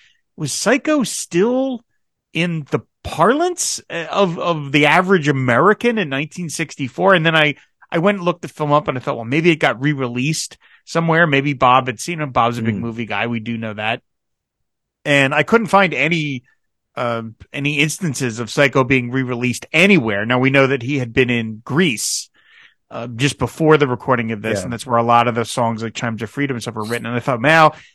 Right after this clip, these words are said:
Speaker 1: you know, I, just 'cause there's no official record doesn't mean it didn't happen." So, I mean, maybe some theater was showing, certainly I'm sure in Greece they were playing the Dolce Vita somewhere, but
Speaker 2: Yeah.
Speaker 1: maybe some theater was showing Psycho and it just sort of popped into his memory again. 'Cause it just seems like,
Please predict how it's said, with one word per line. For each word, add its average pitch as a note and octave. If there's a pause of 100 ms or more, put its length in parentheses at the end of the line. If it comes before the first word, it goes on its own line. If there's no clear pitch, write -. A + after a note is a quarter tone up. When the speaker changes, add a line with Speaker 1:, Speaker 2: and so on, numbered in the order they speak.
(140)
Speaker 1:
you D3+
know, G#2+
I, - (720)
just F#3+
'cause D#3+
there's D3+
no D#3+
official C3+
record C#3
doesn't B2+
mean C3
it A2+
didn't A#2
happen." B2 (420)
So, B2+
I B2+
mean, C3+
maybe D#3
some C#3+
theater C3+
was B2
showing, C3 (260)
certainly A3
I'm C#3+
sure F3
in C3
Greece D3+
they D3+
were C#3
playing D3
the B2
Dolce B2+
Vita C#3+
somewhere, A2+ (520)
but C#3+
Speaker 2:
Yeah. A2+
Speaker 1:
maybe D3+
some D3
theater D#3
was C#3
showing C3+
Psycho C3+
and B2
it A#2+
just -
sort B2
of A2
popped -
into B2+
his A#2
memory C#3
again. B2
'Cause E3
it F#3
just A#3+
seems F#3+
like, D#3+